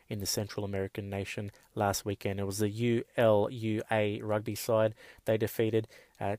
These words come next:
Chinandega Volt-, Volcano twenty-four points to fourteen. Now, these are two of the four former rugby union clubs who have made the switch to rugby league, uh, over there in Nicaragua. And I've been asked a question, uh, bef-,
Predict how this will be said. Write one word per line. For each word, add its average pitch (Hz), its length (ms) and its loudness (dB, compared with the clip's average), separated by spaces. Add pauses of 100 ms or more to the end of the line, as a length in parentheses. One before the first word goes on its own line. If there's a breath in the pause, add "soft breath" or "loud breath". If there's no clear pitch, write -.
Chinandega 147 800 2
Volt-, 113 480 2
Volcano 127 720 2
twenty-four 120 540 -2
points 107 280 -6
to - 60 -14
fourteen. 98 580 -6 (280 loud breath)
Now, 107 100 2
these 127 240 6
are 123 60 6
two 120 280 2
of 107 120 0
the 104 80 2
four 107 340 0
former 117 540 0 (140)
rugby 104 300 -2
union 98 280 -6
clubs 107 460 -4
who 107 100 0
have 101 100 0
made 101 240 -4
the 95 80 -8
switch - 380 -8
to - 100 -12
rugby 104 280 -6
league, 101 300 -4 (460 loud breath)
uh, 101 340 -8
over 107 240 0
there 101 220 0
in 98 80 -8
Nicaragua. 101 600 -4
And 98 120 0
I've 101 140 -4
been 107 160 2
asked 104 180 -2
a 107 60 -10
question, 104 540 -4
uh, 104 260 -6
bef-, 113 220 -6